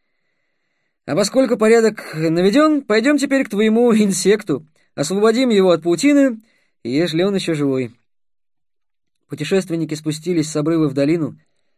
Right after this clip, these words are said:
зашагали к гигантскому муравейнику, оплетенному снизу доверху светящейся в руку толщиной, витой, как веревка, паутиной. По мере приближения становился слышен легкий шум,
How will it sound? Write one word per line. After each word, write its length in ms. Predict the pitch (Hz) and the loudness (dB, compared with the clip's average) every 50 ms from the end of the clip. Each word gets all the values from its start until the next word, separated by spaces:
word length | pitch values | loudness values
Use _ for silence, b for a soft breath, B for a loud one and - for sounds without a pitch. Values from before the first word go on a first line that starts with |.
| _ - | _ -6
зашагали 540 | 143 151 160 156 190 185 185 202 214 208 | -4 -2 0 0 0 2 2 2 4 2
к 60 | 185 156 | 2 2
гигантскому 560 | 170 175 165 185 185 170 180 - 156 156 147 | 0 0 0 0 0 0 -2 -2 -2 0 0
муравейнику, 680 | 143 143 143 147 170 190 185 165 143 - - 110 98 - _ _ _ _ _ _ - | 0 0 0 2 2 0 0 0 -2 -4 -8 -12 -14 -16 _ _ _ _ _ _ -6
оплетенному 680 | 139 143 156 160 151 156 180 180 175 165 160 156 147 | -4 -2 0 0 0 0 0 0 0 0 0 0 0
снизу 400 | 139 - - 165 170 160 147 156 | -2 -4 -4 -4 -2 -2 0 0
доверху 420 | 151 160 165 160 156 147 151 151 135 | 0 2 2 2 0 0 -2 -6 -8
светящейся 720 | - 139 143 139 170 170 160 156 - 139 131 - - 131 | -6 -6 -4 -2 -2 -4 -4 -4 -6 -8 -8 -8 -8 -6
в 40 | 127 143 | -4 -2
руку 260 | 156 156 156 147 139 | -2 -2 -2 -4 -6
толщиной, 720 | 147 - 139 135 - - 147 143 147 160 165 156 156 156 B B B B B B B | -6 -6 -8 -8 -6 -6 -6 -4 -2 -2 -2 -2 -4 -8 B B B B B B B
витой, 380 | B 131 151 160 156 220 208 208 | B -4 -2 0 2 2 2 2
как 180 | 165 147 151 | 0 -2 -2
веревка, 400 | 143 147 147 160 156 156 151 143 | -2 0 0 0 -2 -4 -6 -8
паутиной. 560 | 135 131 135 135 - - 110 101 - 110 - _ _ _ _ _ _ _ _ _ _ _ _ _ _ _ _ | -6 -6 -6 -6 -8 -10 -14 -14 -16 -18 -20 _ _ _ _ _ _ _ _ _ _ _ _ _ _ _ _
По 140 | - 143 165 | -4 -2 0
мере 200 | 196 208 208 202 | 2 2 2 2
приближения 720 | 196 185 180 180 180 160 190 214 214 196 180 160 143 123 120 | 0 0 0 0 0 2 2 2 2 2 0 0 -2 -2 -6
становился 600 | - - 147 147 151 156 170 185 180 180 - 156 | -8 -6 -4 -2 0 0 0 0 0 -2 -4 -6
слышен 420 | 151 156 170 175 170 - 165 156 | -4 -2 -4 -4 -2 -2 -4 -2
легкий 360 | 151 151 170 175 160 - 160 156 | 0 0 -2 -2 -4 -4 -6 -6
шум, 400 | 156 - - 214 160 120 - | -4 -4 -4 -4 -4 -6 -8